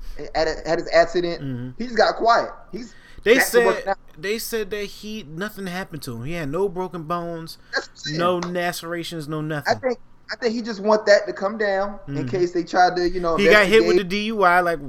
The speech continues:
Speaker 2: we said. <laughs>
Speaker 1: Yeah, yeah. Of course, you had to.
Speaker 2: Right.
Speaker 1: And, uh, I think he decided just to get quiet. He didn't wanna lose none of his, you know, endorsements or anything like that. He didn't wanna lose no bread, so get quiet.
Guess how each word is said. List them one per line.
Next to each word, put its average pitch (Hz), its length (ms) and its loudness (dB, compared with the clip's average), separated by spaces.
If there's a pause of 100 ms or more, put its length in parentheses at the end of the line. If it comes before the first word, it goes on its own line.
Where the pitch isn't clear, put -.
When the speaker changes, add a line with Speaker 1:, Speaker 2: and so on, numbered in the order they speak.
(160)
Speaker 2:
we 143 160 -6
said. 135 400 -6
<laughs> 196 60 -6 (340)
Speaker 1:
Yeah, 107 100 -8 (120)
yeah. 139 140 0 (300)
Of 117 120 -8
course, 139 220 2
you 151 80 -2
had 139 220 6
to. 139 320 -4
Speaker 2:
Right. 113 360 -8
Speaker 1:
And, 147 360 6
uh, 139 240 8
I 123 100 6
think 156 140 0
he 170 60 -4
decided 156 400 2
just - 160 -10
to - 60 -8
get 175 160 2
quiet. 180 340 -2
He 127 80 -2
didn't 160 120 2
wanna 151 160 2
lose 156 140 6
none 147 140 4
of 151 100 8
his, 147 300 2
you 127 100 -2
know, 127 220 4
endorsements 151 580 4
or - 40 4
anything 143 220 0
like 143 200 2
that. 190 160 6
He - 80 -2
didn't 156 120 -2
wanna 160 120 2
lose 185 120 2
no 147 140 4
bread, 143 300 6
so 156 220 -2
get - 200 -2
quiet. - 280 2